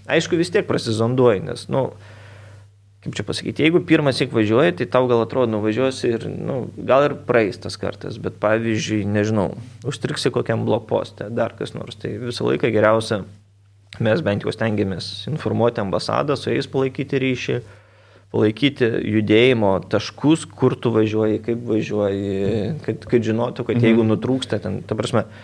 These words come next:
Speaker 1: įsėdi į kažkokią mašiną fikserio, nusiunti numerius, kad mes važiuojam su tokiu, su tokiu, iš taško A į tašką B. Gerai, į tašką B atvykau,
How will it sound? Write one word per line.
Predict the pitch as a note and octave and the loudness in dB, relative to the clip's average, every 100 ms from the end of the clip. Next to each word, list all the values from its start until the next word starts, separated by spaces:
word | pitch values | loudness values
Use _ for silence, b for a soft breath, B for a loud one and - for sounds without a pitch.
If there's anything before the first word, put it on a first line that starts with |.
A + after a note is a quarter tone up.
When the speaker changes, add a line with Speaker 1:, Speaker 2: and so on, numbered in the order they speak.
| B - | B -4
Speaker 1:
įsėdi | - D3 C3+ | 2 4 4
į | |
kažkokią | B2 - A#2+ G#2 | 2 0 -2 0
mašiną | B2 D#3+ F3+ C#3+ | 2 0 0 -2
fikserio, | C3+ D3 - C3 B2 A#2 A#2 A2+ A2 G#2 | -2 -4 -2 2 4 4 2 0 -2 -6
nusiunti | - G#2+ A#2 - A2 G#2+ | -6 -2 -2 -2 -4 -2
numerius, | A2+ C3 B2 A2+ G#2+ - - | 0 0 2 0 -2 -6 -6
kad | A2+ - | -8 -4
mes | A#2 - | -6 -2
važiuojam | G#2+ A2 A2 | 0 0 -2
su | - | -6
tokiu, | - A#2+ G2 | -4 -4 -4
su | - | -12
tokiu, | - D3 D3+ A#2 | -4 -2 -2 -4
iš | |
taško | - A#2+ - | -2 -2 0
A | B2 | -2
į | |
tašką | A#2+ A#2 - A2+ | 0 0 0 2
B. | G#2+ | 0
Gerai, | G#2 A#2+ A#2+ | 2 0 0
į | - | 0
tašką | A#2 - A2+ | -2 0 2
B | A#2+ | 2
atvykau, | A#2+ A2+ - C3 | 2 -4 0 0